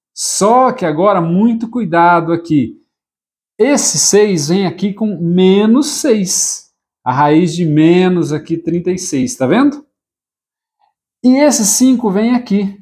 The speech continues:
menos cinco, que é a raiz de menos vinte e cinco, com um sinal negativo aqui fora. Olha só,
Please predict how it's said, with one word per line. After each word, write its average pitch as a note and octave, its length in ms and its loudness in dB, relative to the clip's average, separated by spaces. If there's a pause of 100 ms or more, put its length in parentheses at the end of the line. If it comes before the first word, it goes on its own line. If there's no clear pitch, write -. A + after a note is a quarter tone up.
menos F3+ 680 0
cinco, - 680 -2 (920)
que D3+ 100 0
é E3 40 4
a E3+ 80 4
raiz E3+ 600 0
de G#3+ 100 -4
menos E3+ 600 2
vinte A3+ 140 0
e - 40 -8
cinco, - 480 -2 (640)
com A#2+ 80 -6
um B2+ 40 -2
sinal C#3 360 0
negativo D3+ 480 0
aqui - 140 -8
fora. F3 420 0 (800)
Olha F3 240 2
só, D#3 560 -4